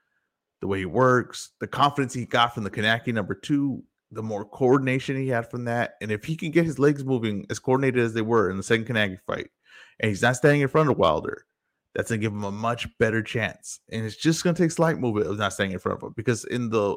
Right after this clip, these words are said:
if you look at Helenius versus Kanaki one or Helenius versus,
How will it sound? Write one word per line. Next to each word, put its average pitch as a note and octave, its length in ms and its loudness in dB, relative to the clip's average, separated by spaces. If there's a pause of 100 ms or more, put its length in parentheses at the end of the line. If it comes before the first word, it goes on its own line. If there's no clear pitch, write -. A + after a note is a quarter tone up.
(120)
if A2+ 100 -14
you C3 60 0
look C#3 120 4
at B2 140 2
Helenius B2 460 -2
versus G#2 440 -4 (560)
Kanaki G2+ 360 -2
one D3 340 2
or F#2+ 240 2
Helenius G#2+ 460 0
versus, G2+ 560 -4